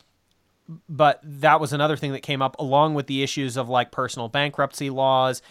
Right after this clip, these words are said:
and debtors, prisons, and things like that, is this question of, like, well, if you don't have any credit and lending system, even though you're upset, and ideologically, there was a lot of ideology at the time, as we talked about in the American Money series, against credit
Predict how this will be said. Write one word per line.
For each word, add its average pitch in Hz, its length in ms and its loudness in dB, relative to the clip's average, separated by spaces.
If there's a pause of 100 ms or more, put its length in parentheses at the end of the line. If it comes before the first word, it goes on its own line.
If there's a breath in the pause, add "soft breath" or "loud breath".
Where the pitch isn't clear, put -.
(140 soft breath)
and 107 180 -14
debtors, 139 520 2
prisons, 131 540 -6
and 113 120 -12
things 117 200 -12
like 113 180 -4
that, 135 320 0 (300 loud breath)
is 127 280 -4
this - 360 -2 (260)
question 139 400 0
of, 120 140 -6
like, 123 240 2
well, 131 380 2
if 147 200 -8
you 143 80 -4
don't 165 260 4
have 156 280 0
any 170 260 0
credit 120 500 -2
and 127 160 -8
lending 117 320 -6
system, 113 640 -8
even 175 200 -4
though 185 140 4
you're 156 260 0
upset, 156 600 2 (220 soft breath)
and 151 120 -4
ideologically, 160 840 0
there 127 120 -6
was 123 100 -8
a 120 60 -8
lot 139 460 6
of 156 120 -2
ideology 147 720 0
at 127 100 -6
the 127 60 -12
time, 127 260 -2
as 120 140 -8
we 120 60 -12
talked 127 260 0
about 123 160 0
in 113 80 -8
the 120 60 -8
American 120 340 -6
Money 127 180 -4
series, 113 340 -6 (260 soft breath)
against 139 640 -4
credit 127 500 0